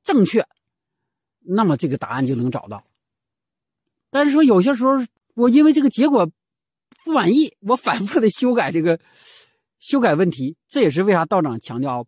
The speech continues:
不要后提交问题，就说你爻卦之前确定问题，然后那个问题生成的卦象，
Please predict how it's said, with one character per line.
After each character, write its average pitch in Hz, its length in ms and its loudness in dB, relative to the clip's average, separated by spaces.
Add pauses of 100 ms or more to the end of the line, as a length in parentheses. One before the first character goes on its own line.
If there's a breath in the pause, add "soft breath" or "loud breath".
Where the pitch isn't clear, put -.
不 185 80 -2
要 240 120 4
后 269 260 -2
提 208 160 -6
交 214 180 2
问 196 160 -2
题， - 320 -20
就 190 100 -16
说 233 120 -2
你 156 200 -2
爻 175 240 0
卦 233 220 -2
之 220 180 -6
前 147 300 -4
确 196 180 -4
定 143 180 0
问 135 160 -4
题， - 280 -20 (1120)
然 170 120 -2
后 285 100 4
那 302 140 6
个 247 60 2
问 254 320 2
题 151 220 -4
生 156 200 0
成 139 120 -4
的 127 80 -4
卦 120 160 -8
象， 135 240 -6